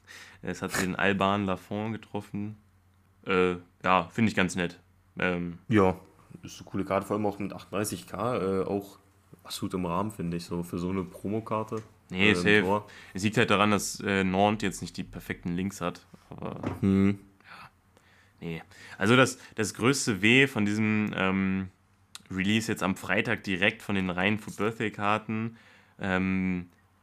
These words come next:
Speaker 1: und jetzt nicht halt diese, diese teuren oder Karten, die schon welche hatten, sondern so wirklich, wo sie sich ein bisschen was gedacht hatten, was ganz nett ist, finde ich Emerson. Ähm,
Speaker 2: Hm, auf jeden Fall.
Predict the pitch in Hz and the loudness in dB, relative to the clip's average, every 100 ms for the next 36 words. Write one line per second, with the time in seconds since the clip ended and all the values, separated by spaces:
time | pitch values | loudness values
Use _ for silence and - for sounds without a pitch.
0 | - 101 98 - 98 101 101 - - - | -2 2 2 0 0 0 -2 -10 -16 -20
1 | - - 98 90 98 92 90 87 85 82 | -20 -12 -4 -4 -2 0 0 0 -4 -8
2 | 87 - 101 107 98 104 104 98 87 87 | -14 -4 0 2 2 0 0 -2 -2 -2
3 | 90 87 - 92 90 98 90 - 90 87 | -2 -4 -6 -4 -4 -4 -6 -6 -6 -6
4 | 85 92 104 117 110 113 - - - 98 | -6 -4 -4 -4 -4 -6 -10 -20 -2 0
5 | 92 104 107 117 107 101 92 95 101 101 | 2 0 0 -2 -4 -2 -2 -4 -6 -4
6 | 85 - 98 135 - 120 120 117 87 - | -6 -4 -2 -4 -6 -10 -6 -6 -6 -6
7 | 90 - 135 117 107 - 104 87 - 131 | -6 -4 -4 -4 -10 -8 -6 -6 -4 -4
8 | 143 - 147 156 165 _ _ _ - _ | -4 -6 -6 -8 -10 _ _ _ -20 _
9 | _ _ _ - 101 98 110 110 120 170 | _ _ _ -12 -6 0 4 6 6 4
10 | - - - 90 92 92 - 92 | 0 -12 -8 -4 0 -2 0 0